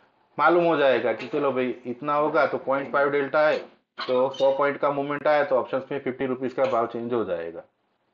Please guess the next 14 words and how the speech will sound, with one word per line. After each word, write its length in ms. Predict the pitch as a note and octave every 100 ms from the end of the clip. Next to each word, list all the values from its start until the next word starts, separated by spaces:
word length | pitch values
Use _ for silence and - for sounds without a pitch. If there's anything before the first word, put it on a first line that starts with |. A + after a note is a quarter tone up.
| _ _ -
सही 140 | E3+
है 60 | C#4
ना? 140 | G3+ - _ _ _ _ _ _ _ _ _ _ _ _ _ _ _ _ _ _ _ _ _ _ _ _ _ -
Hello, 340 | A2 B2 F3 - - - _ _ _ _ _ _ _ _ _ _ _ _ _ _ _ _ _ _ _ _ _ - -
ऑलराइट, 280 | F2 D#2 - _ _ - - - - _ -
Okay, 160 | - A3 A3 _ _ _ _ - _ _ _ _ _ _ _ -
now 220 | D3 C3 E3 - _ _ _ _ _ _ _ -
this 140 | G#2+
is 140 | A2 A2
the 80 |
delta, 320 | G2+ F2+ E2+ D#2 - _ _ -
okay? 100 | F#3 - _ _ _ -
तो 80 | A2
delta 340 | A#2 A#2